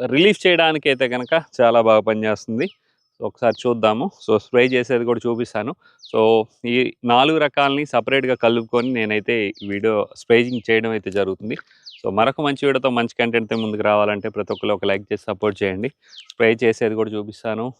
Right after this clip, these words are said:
so అరకది కూడా చూపిస్తాను. రేపైతే కనుక, ఆ, మిరపలో, ఆ, ఏం బలం కట్టలు ఇవ్వాలి, అసలు ఎందుకు ఇవ్వాలి అనేది కూడా క్లియర్గా మీకు ఎక్స్‌ప్లెయిన్ చేస్తాను. So వీడియో నచ్చినట్లయితే ఒక లైక్ చేసి సపోర్ట్ చేయండి. జై జవాన్, జై కిసాన్.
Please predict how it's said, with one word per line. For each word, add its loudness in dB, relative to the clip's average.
so 0
అరకది 0
కూడా -2
చూపిస్తాను. -2
రేపైతే 2
కనుక, -4
ఆ, 4
మిరపలో, 2
ఆ, 4
ఏం 4
బలం 4
కట్టలు 0
ఇవ్వాలి, 0
అసలు -2
ఎందుకు 2
ఇవ్వాలి 4
అనేది -4
కూడా -2
క్లియర్గా -2
మీకు -6
ఎక్స్‌ప్లెయిన్ -6
చేస్తాను. -6
So 0
వీడియో 2
నచ్చినట్లయితే -4
ఒక -6
లైక్ 0
చేసి -10
సపోర్ట్ -8
చేయండి. -6
జై -2
జవాన్, 2
జై 0
కిసాన్. -16